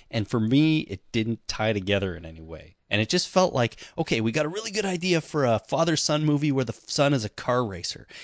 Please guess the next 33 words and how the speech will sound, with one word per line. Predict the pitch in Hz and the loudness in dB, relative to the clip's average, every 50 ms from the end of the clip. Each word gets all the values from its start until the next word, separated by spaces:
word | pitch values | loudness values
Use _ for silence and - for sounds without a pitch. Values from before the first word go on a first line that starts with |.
| - - - | -20 -12 -6
and | - 175 208 208 | -2 -2 0 0
we | 220 202 | 2 4
got | 190 180 | 4 6
a | 160 156 | 6 6
really | 151 170 170 180 | 4 4 2 2
good | 160 170 160 | 2 2 4
idea | 151 139 131 143 143 139 131 | 2 2 2 2 4 4 4
about | 131 127 131 123 | 4 2 4 4
a, | 120 110 107 - - - _ _ _ _ _ _ _ - | 4 4 4 2 -2 -12 _ _ _ _ _ _ _ -6
for | - - 143 123 | 0 4 4 6
a | 117 | 8
movie | 120 139 156 156 160 151 135 | 8 8 8 8 6 6 4
about, | 123 117 120 113 110 110 - _ | 4 4 4 4 4 2 0 _
um, | - 110 104 98 101 - - | -4 -2 0 0 -2 -2 -6
a | - | -8
farmer | - - - 139 139 139 131 123 113 104 | -4 0 2 4 4 4 4 4 2 2
who's | 107 123 107 120 | 0 0 0 2
using | 139 135 127 131 123 117 113 107 104 - - _ _ _ 107 | 2 2 2 2 2 2 0 0 -2 -6 -10 _ _ _ -6
genetically | 101 113 123 123 123 127 120 - 127 | 0 2 4 4 4 2 2 0 0
modified | 117 113 113 113 113 - - 104 101 95 - | 2 2 4 2 2 2 2 0 0 0 -2
seeds, | - - 131 123 110 95 - 110 | -4 -2 0 0 0 0 -2 -2
and | 101 95 | 0 0
we | 104 | 0
got | 101 123 117 | 0 0 0
a | 110 | 2
good | 101 139 127 | 2 2 2
message | 120 120 113 - - 107 92 95 | 2 2 0 0 -2 -6 -4 -2
there. | 95 104 101 92 85 85 - - - - - - - | 0 0 0 0 -2 -4 -8 -14 -18 -18 -16 -6 -2
And | 131 143 165 | 2 2 4
then | 180 202 | 4 2
we | 190 185 | 2 0
got | 185 185 175 | 0 0 2
a, | 165 147 135 127 | 2 2 0 0